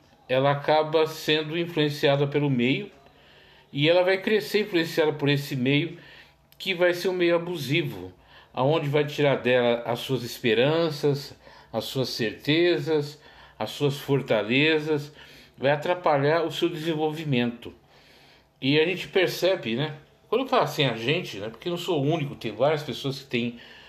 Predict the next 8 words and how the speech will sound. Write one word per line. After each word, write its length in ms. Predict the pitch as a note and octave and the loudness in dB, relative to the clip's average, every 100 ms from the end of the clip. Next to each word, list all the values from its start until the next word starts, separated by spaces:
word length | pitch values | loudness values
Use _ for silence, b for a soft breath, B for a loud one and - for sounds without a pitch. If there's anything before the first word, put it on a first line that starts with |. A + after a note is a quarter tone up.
| B B B B | B B B B
visões 380 | B2 C3+ A#2+ C3 | -2 0 2 -2
semelhantes. 680 | - C3+ C#3+ A#2+ A2 G2 - | 0 0 0 0 -4 -8 -10
A 40 | |
gente 180 | C3+ C3+ | -10 -6
começa 260 | D#3+ D#3+ E3 | -4 -2 -4
a 40 | |
perceber 880 | - F#3 F3+ D3+ A2+ C3 D3+ - - B B B B B B B B B B _ _ _ - | -2 -2 0 -2 0 0 0 -2 -10 B B B B B B B B B B _ _ _ -4
como 720 | F3 F#3 G3 G3 G3 F#3 F3 | 0 0 2 2 4 2 0